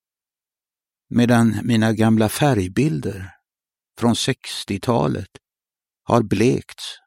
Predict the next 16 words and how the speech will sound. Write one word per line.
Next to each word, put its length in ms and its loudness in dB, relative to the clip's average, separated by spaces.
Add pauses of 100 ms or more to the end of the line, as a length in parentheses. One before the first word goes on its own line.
(720)
och 80 -2
blivit 680 -2 (1600)
suddiga. 680 0 (1400)
Människor 680 2
jag 180 4
mött 480 -4
och 240 0
händelser 840 -4 (840)
som 200 -2
jag 140 2
upplevt 520 -2
senare 560 0
i 100 0
livet 580 -6 (1080)
flyter 460 -2
ihop. 300 -2